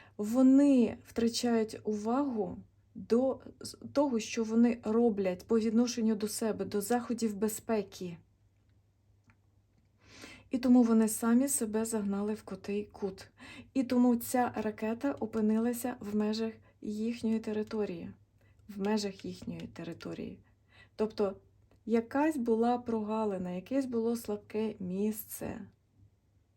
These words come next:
Людина, яка, м, встановлювала на ці підвіски, чи як воно там, ну, тобто, м,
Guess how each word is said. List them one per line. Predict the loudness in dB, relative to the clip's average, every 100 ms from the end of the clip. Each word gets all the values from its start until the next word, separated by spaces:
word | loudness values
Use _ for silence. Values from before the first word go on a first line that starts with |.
| _ -20 -20 -18 -18 -18 -8
Людина, | 0 2 4 2 4 2 0
яка, | 0 0 0 0 -4 -2 0 -2 -6 -10 -8
м, | -6 -4 -6 -6 -8 -10
встановлювала | -6 2 4 4 2 -2 -4 -6
на | -6 -8
ці | -6 -8
підвіски, | -6 -10 -6 -8 -10 -16
чи | -12 -6
як | -6 -6
воно | -6 -6 -6
там, | -8 -10 -10 -12 -18 -18 -8
ну, | -4 -2
тобто, | -2 -4 -2 0 -2 -12
м, | -12 -8 -10